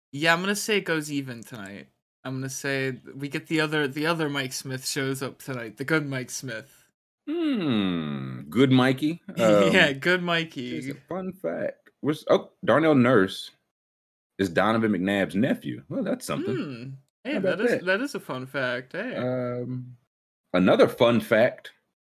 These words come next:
Speaker 2: if you're a Gonzaga fan, Drew Timme's coming back. Which I am surprised because I thought he was, like, an eighth year senior.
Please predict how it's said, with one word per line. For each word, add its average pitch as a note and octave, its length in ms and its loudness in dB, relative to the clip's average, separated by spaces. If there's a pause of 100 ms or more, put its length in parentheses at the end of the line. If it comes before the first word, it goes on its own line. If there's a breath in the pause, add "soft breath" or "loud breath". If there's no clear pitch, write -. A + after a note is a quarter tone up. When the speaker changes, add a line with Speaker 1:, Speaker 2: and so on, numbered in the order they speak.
(340)
Speaker 2:
if - 80 -8
you're A2 80 4
a F#2 60 4
Gonzaga F#2 520 0
fan, D2+ 360 -8 (1400)
Drew E3 140 -4
Timme's G#3+ 320 -4
coming C#2 280 -10
back. C2 200 -16 (1800)
Which G2+ 300 0 (100)
I B2 520 2 (500)
am G2 120 -2
surprised B2 480 2
because F#2+ 220 -4 (100)
I C3+ 160 2
thought F2+ 200 0
he F#2+ 60 -4
was, F#2+ 120 -6
like, G#2 160 0
an G#2+ 100 0
eighth B2+ 220 -2
year C#3+ 140 -2
senior. B2 500 -6